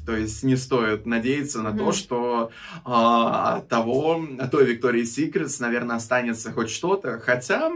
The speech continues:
Speaker 1: мы с тобой всё-таки, знаешь, ещё не на камеру, но говорили, что
Speaker 2: Ну.
Speaker 1: было бы обидно, что, а, какие-то вот именно те самые наработки, которые делали его хорошим,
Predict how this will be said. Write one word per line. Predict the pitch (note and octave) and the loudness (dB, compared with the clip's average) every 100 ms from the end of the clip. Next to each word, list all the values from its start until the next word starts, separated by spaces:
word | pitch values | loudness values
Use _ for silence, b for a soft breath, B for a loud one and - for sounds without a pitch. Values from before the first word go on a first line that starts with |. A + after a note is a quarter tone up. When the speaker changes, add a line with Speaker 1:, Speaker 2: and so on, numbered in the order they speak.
| D#4 B B B | -6 B B B
Speaker 1:
мы | D#3+ | -4
с | |
тобой | D#3+ E3 | 0 0
всё-таки, | E3 D#3+ C#3+ C#3 | 0 -2 -2 -4
знаешь, | D3+ | -4
ещё | C#3+ D3 | -2 0
не | C#3 | 2
на | C#3 C#3 | 2 2
камеру, | D#3 D#3+ C#3+ C3 | 4 4 4 2
но | B2+ | 0
говорили, | C3 C#3 D#3 C3+ | 0 2 2 0
что | B2+ C3 A#2 | 0 0 2
Speaker 2:
Ну. | |
Speaker 1:
было | D3+ D3 | 2 2
бы | C#3+ | 4
обидно, | C#3+ C#3+ A#3 F#3 | 2 2 -2 -2
что, | - - C#3+ C3+ B2+ B2+ B B B B | -4 -2 2 2 2 -4 B B B B
а, | C3 B2+ A#2+ | 2 6 6
какие-то | A#2 C3+ E3+ C#3+ | 4 0 0 -2
вот | D3+ - | -4 -2
именно | F3+ E3 | 0 2
те | C#3 E3 | 2 0
самые | - F3 D#3 | 2 2 2
наработки, | D3 D#3 E3 E3 B2+ | 2 2 2 0 0
которые | C#3+ C#3+ C#3+ | 0 0 0
делали | C3+ F3 C#3+ C3+ | 2 2 4 4
его | C3+ D3+ | 4 2
хорошим, | - B2+ B2 G3 B3 A3+ - A2 G#2 | 4 4 6 6 6 4 -2 -6 -10